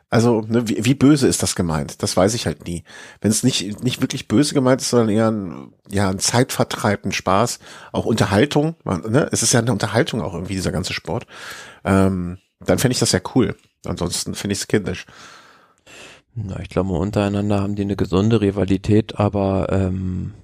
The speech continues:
Speaker 2: wissen auch den einen oder anderen Scherz zu machen. Aber ich finde, das ist, so wie du schon sagst, der ganzen Veranstaltung zuträglich, wenn da auch so ein bisschen, ja, sag ich mal,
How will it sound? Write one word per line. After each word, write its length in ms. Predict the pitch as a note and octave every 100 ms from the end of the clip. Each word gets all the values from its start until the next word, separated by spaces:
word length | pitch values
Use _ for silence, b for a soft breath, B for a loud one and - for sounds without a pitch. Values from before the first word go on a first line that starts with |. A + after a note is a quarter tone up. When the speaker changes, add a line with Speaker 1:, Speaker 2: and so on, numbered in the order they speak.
| _
Speaker 2:
wissen 260 | - A2+ A#2+
auch 120 | F#2
den 160 | F#2+ F2+
einen 200 | F#2 G2
oder 180 | F#2+ F#2
anderen 260 | F#2+ F#2+
Scherz 360 | F#2 F#2+ - -
zu 120 | F#2
machen. 440 | F2+ F#2 G2+ A2 _ -
Aber 220 | G2+ F#2+
ich 120 | -
finde, 280 | C3 A#2+ A2
das 280 | - F#2+ -
ist, 380 | D#2 - - -
so 220 | - G2+
wie 80 | A#2+
du 80 | G#2
schon 160 | F#2 F2+
sagst, 400 | F#2 - - F#2
der 80 |
ganzen 320 | F2+ G2+ - G#2+
Veranstaltung 640 | - G#2 - G#2 F#2+ F#2
zuträglich, 760 | - B2+ - F2 G2 G2+ - - B B B B
wenn 200 | F#2+ F#2
da 140 | F#2 F2
auch 100 | F2+
so 140 | -
ein 60 | F2+
bisschen, 560 | G2 - G2+ F2+ F2+
ja, 260 | - - G2
sag 180 | F2 E2+
ich 120 | -
mal, 200 | F#2